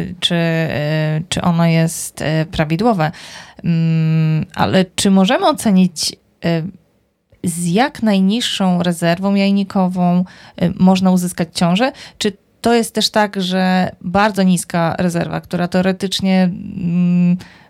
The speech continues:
mm, kobieta nie powinna mieć owulacji już przy takim wyniku, y, i ma owulację, y, uda się uzyskać ciążę, y, i to jest, y, jakby pomimo tego wyniku niskiego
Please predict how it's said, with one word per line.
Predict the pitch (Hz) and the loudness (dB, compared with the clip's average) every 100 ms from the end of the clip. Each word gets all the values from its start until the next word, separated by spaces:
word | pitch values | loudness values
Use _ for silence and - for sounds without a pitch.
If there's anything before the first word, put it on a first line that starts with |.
| - | -6
mm, | - 170 165 165 | -2 2 0 0
kobieta | - 185 196 190 | 0 2 2 2
nie | 190 | 2
powinna | 175 196 190 | 2 4 6
mieć | 185 - | 4 2
owulacji | 180 180 170 160 - 202 226 - | 0 2 0 -2 -4 -4 -4 -6
już | 170 170 | -6 -6
przy | - 165 | -8 -2
takim | 170 165 180 170 | -4 0 2 4
wyniku, | 170 160 156 190 233 - - - | 4 2 2 0 0 -4 -20 -20
y, | - - 180 175 190 _ _ _ _ _ - | -10 -2 0 0 -8 _ _ _ _ _ -14
i | - | -2
ma | 190 240 233 | 0 2 2
owulację, | 214 220 208 - 214 202 - - - | 0 0 -2 -2 -2 -4 -6 -20 -8
y, | - | -8
uda | - 202 196 | -4 -2 -2
się | 185 | -2
uzyskać | 202 180 185 185 185 | -2 -4 -4 -4 -6
ciążę, | - 185 180 180 214 - - - - | -2 2 4 2 -2 -4 -18 -10 -2
y, | 175 175 180 | 2 2 0
i | - | -4
to | 185 | -2
jest, | 196 185 180 - - | 0 0 -2 -12 -6
y, | 180 170 170 | -4 -2 -4
jakby | 170 175 180 - _ _ - - _ - | -4 -2 -2 -4 _ _ -20 -20 _ -6
pomimo | - 226 254 | 0 4 4
tego | 247 220 | 2 0
wyniku | 220 233 233 202 190 | 0 0 0 0 2
niskiego | 190 214 220 - 202 180 247 | 2 0 -2 -4 -2 0 0